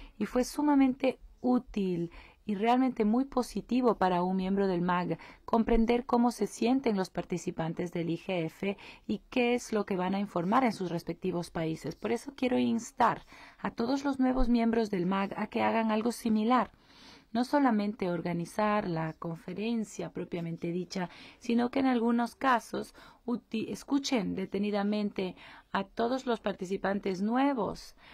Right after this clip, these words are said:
a los nuevos participantes, no solamente en la orientación, en las sesiones de orientación, sino a lo largo y ancho de las reuniones, en los almuerzos, en las pausas para el café.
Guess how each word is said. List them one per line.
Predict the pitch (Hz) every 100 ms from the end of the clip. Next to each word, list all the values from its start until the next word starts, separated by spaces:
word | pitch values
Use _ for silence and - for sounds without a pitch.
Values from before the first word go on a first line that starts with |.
| - _
a | - 202
los | 190
nuevos | 196 196 208
participantes, | - 170 175 - 170 208 208 208 - 214 202
no | 196
solamente | 190 208 190 190 196
en | 202
la | 180
orientación, | 175 175 165 170 - - 240 247 226
en | 180
las | 175
sesiones | 180 185 190
de | 190
orientación, | 180 170 170 - 214 220
sino | - 185 185 202 - - - - -
a | -
lo | 208
largo | 196 185 196
y | 208
ancho | 196 208 208
de |
las | 185 175
reuniones, | 170 175 214 220 214 220 -
en | 226 247 226
los | 202
almuerzos, | 190 175 196 196 - 190 -
en | 226 233 226
las | 202
pausas | - 196 208 -
para | 190
el | 180
café. | - 175 - 214 208